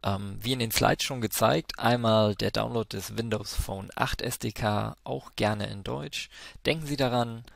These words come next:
ähm, das ist ein sehr umfangreicher Download, also vielleicht gerne danach mal eine Tasse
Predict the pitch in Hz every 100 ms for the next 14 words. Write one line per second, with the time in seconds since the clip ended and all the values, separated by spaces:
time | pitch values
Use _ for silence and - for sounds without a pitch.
0 | - - - 95 92 92 - - - 117
1 | - - 131 - 165 143 143 143 123 120
2 | 120 113 - 107 107 - 95 95 - 95
3 | 101 87 90 90 - - 185 - - -